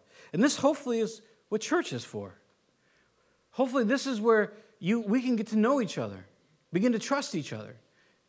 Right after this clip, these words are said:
You know, as a shameless plug, that's why we have Friday Night Fellowship.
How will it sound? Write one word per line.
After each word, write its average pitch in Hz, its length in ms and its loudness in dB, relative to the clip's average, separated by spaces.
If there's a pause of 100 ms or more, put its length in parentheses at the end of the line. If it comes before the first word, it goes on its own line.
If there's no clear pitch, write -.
(200)
You 226 80 -2
know, 220 260 0
as 202 120 -2
a 196 140 0
shameless 240 420 0
plug, 240 320 -2
that's 208 200 -4
why 233 80 2
we 226 120 2
have 214 220 -8
Friday 107 260 -8
Night 98 120 -14
Fellowship. 101 460 -14